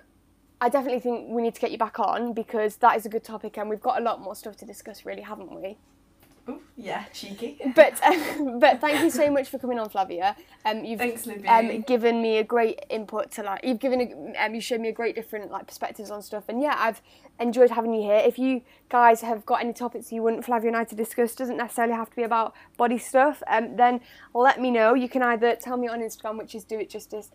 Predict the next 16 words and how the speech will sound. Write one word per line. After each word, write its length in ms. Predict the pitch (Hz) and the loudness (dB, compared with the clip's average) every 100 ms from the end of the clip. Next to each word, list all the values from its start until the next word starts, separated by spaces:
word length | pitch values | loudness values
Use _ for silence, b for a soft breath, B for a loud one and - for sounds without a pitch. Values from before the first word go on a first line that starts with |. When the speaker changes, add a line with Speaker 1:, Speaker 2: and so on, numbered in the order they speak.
| b b b - - | b b b -20 -12
Speaker 1:
Podcast, 500 | 247 - 240 247 - | -12 -6 -6 -6 -6
or 200 | 233 233 | -6 -2
on 100 | 226 | -4
Twitter, 340 | 214 226 220 220 | -4 -10 -8 -10
which 180 | - | -10
is 80 | 220 | -14
Do 140 | - 220 | -8 -8
It 140 | - | -6
Justice 420 | 220 214 214 214 - _ - | -8 -8 -10 -12 -16 _ -10
Pod, 320 | 226 220 214 | -6 -6 -6
with 240 | 202 208 208 | -14 -14 -12
the 140 | 208 | -10
O 160 | 208 208 | -8 -8
being 180 | 208 | -10
a 80 | 208 | -10
zero. 400 | 214 220 190 202 | -6 -4 -4 -6